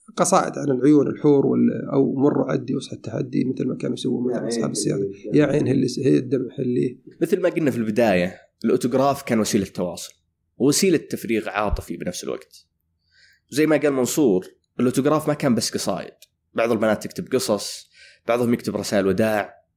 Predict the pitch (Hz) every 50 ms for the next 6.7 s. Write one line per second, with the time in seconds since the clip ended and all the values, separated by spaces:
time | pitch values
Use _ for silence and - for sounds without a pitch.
0 | _ - 107 104 107 104 107 107 - - 92 113 117 113 - 107 90 - - -
1 | - _ _ _ _ _ _ _ _ _ _ _ _ _ _ _ _ - - 160
2 | 165 139 - - 131 117 131 156 196 - _ _ - 123 131 127 123 123 117 -
3 | 135 170 175 165 151 135 - - 131 113 110 - - 107 101 - - - - 92
4 | - - - 104 110 - - - _ _ _ _ _ _ _ _ _ _ - -
5 | 135 135 135 135 123 127 - 131 120 127 131 135 127 131 - - 120 120 131 123
6 | - - 107 107 101 - 107 107 113 113 120 123 123 -